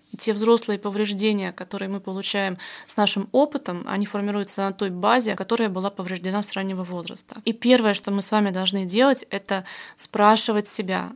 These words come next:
«А что я сейчас чувствую?» Или обращаться к себе, к маленькому: «Солнышко моё, а что ты сейчас чувствуешь?» И вот это первый шаг. Когда мы начинаем понимать, когда мы начинаем хотя бы по кусочкам собирать свои ощущения, это нам уже даёт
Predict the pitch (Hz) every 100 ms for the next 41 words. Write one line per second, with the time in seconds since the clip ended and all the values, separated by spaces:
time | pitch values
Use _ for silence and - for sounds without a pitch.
0 | - 185 - - 220 214 208 202 190 185
1 | 185 - 190 185 - - - - 214 208
2 | 190 196 - 233 233 208 202 - 190 214
3 | 214 208 208 196 185 185 180 170 - 196
4 | 208 202 190 - 185 190 185 165 180 -
5 | 214 208 - 196 190 - - 180 - -
6 | 180 - 165 - - - 214 208 214 269
7 | 240 - - 214 226 208 - 190 175 -
8 | - - - - 202 233 233 214 208 226
9 | 220 220 202 185 226 226 233 220 208 185
10 | - 180 175 202 202 202 - 202 202 208
11 | 190 196 - 202 196 185 - - - 220
12 | 214 240 - 233 - 185 - 185 196 185
13 | - 190 180 180 202 - 269 302 262 208
14 | 208 208 208 - 202 185 202 240 214 196
15 | 196 202